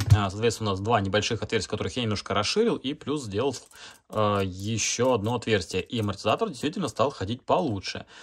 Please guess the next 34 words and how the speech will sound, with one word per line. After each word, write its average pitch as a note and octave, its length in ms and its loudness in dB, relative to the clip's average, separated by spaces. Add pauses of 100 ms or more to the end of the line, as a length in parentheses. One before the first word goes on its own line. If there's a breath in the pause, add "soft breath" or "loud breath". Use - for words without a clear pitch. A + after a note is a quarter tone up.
(160 loud breath)
А G#2 120 2
вот G2+ 160 4
в F#2 80 -2
данном E3 360 4
амортизаторе A#2 600 2
есть A2+ 260 0
все A2 320 4
четыре G2+ 480 -2
отверстия, G#2+ 560 -2
то - 60 -6
есть G#2+ 140 -2
я G#2 60 6
два G#2+ 320 6
новых C#3 300 2
просверлил, A2 560 0
и A2 220 0
те A2 200 0
два, G#2+ 200 4
которых - 320 -4
уже G2 140 -2
было, C#3 340 0
также C3 320 4
просверлил A2 420 0
этим G2 200 -6
сверлом. D#3+ 420 2 (340 loud breath)
И A#2+ 100 -4
вот A#2 80 4
этот C3 240 4
амортизатор A2 420 -2
у - 20 0
меня A2+ 80 -2
получился A2+ 380 -6
самый G#2+ 420 2
мягенький. F#2 580 0